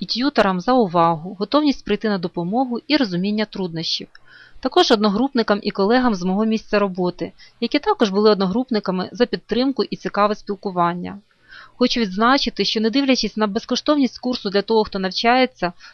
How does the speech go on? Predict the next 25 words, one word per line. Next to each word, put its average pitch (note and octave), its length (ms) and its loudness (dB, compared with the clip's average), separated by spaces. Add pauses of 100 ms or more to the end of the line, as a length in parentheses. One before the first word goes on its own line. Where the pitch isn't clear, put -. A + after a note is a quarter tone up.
(140)
знання B3+ 280 2
надаються A3+ 420 2
ґрунтовні G#3+ 580 0
і G#3+ 160 -4
такі, A#3+ 280 -2
які A#3+ 240 2
застосовуються A3+ 920 -2
у C4 100 -4
практичній G#3 600 -2
діяльності. F3 800 -4 (400)
Дізналась A#3 400 4
дуже A#3 280 2
багато G3 380 2
нюансів G#3 500 2
про - 160 -4
процес G#3+ 440 -2
навчання, F#3 600 0 (400)
які, B3 220 2
сподіваюсь, A#3 500 4
допоможуть G3+ 540 -2
у F#3+ 40 -2
моїй F#3+ 200 0
подальшій G3+ 440 2
професійній G3 680 -4
діяльності. E3+ 840 -2